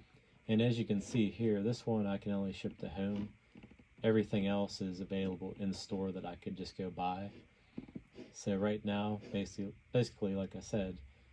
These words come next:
you're buying three and getting one free. Now, you're probably wondering, like, what if I want a fifth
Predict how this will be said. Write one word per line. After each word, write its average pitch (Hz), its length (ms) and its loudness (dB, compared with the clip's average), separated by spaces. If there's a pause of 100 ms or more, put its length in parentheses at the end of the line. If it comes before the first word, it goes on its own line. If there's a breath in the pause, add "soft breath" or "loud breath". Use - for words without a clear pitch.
(160)
you're 98 80 -4
buying 101 280 2
three 104 300 2
and 95 140 0
getting 95 180 -4
one 92 220 -4 (140)
free. 90 320 -6 (720)
Now, 104 220 2
you're 101 120 0
probably 156 240 6
wondering, 113 420 2
like, 92 220 -2
what 107 160 4
if 107 140 0
I 107 60 2
want 95 280 -2 (540)
a - 40 -4
fifth - 300 2